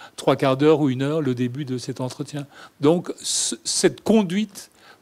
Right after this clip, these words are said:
du mouvement de l'avenir, qu'on, que certains confondent avec le flux éternel du présent, mais ils ont tort, cette conduite du mouvement de l'avenir, euh, cette liberté, elle est peut-être, euh, au cœur de notre a-, appétit du jeu.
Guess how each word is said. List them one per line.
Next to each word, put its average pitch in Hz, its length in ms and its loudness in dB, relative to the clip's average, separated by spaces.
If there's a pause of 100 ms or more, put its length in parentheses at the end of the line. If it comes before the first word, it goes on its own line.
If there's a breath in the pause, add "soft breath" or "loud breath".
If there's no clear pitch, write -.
du 143 160 -4
mouvement 185 520 2
de 156 80 2
l'avenir, 143 460 0 (100)
qu'on, 127 200 -4
que 143 160 -6
certains 147 420 -4 (240 loud breath)
confondent 160 480 2
avec 131 240 2
le 135 80 2
flux 151 320 -4 (180 loud breath)
éternel 147 440 2
du 139 80 2
présent, 143 340 -2
mais 139 120 0
ils 120 120 -2
ont 123 80 -2
tort, 165 300 -2 (200 loud breath)
cette 151 200 -2
conduite 165 260 0
du 156 120 -2
mouvement 175 420 4
de 156 40 2
l'avenir, 156 440 0 (320 loud breath)
euh, 143 260 6
cette - 320 -2
liberté, 170 520 -2 (400 soft breath)
elle 139 140 4
est 160 100 2
peut-être, 156 600 -2
euh, 127 160 -4
au 147 120 2
cœur 156 360 0
de 127 340 -4 (320 loud breath)
notre 139 260 -2
a-, 131 320 -2
appétit 139 360 -4
du 131 160 -6
jeu. 127 180 -6